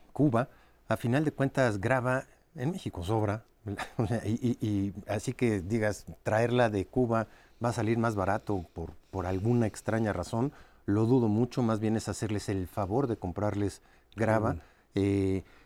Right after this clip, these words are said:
Speaker 1: lo mismo sucede con los médicos, es una manera de que México siga apoyando, eh,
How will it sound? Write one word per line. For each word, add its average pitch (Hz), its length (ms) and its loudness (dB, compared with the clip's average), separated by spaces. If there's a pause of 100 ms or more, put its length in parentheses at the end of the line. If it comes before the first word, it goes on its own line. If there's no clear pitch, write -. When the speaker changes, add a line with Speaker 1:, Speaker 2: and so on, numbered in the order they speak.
Speaker 1:
lo 117 160 4
mismo 147 240 4
sucede 104 380 -2
con 90 160 -4
los 92 160 -4
médicos, 113 520 -2 (300)
es 113 160 -2
una 110 140 0
manera 101 420 0
de 95 160 -2
que 92 320 -4
México 107 480 -4
siga 113 260 -2
apoyando, 107 600 -2 (460)
eh, 92 340 0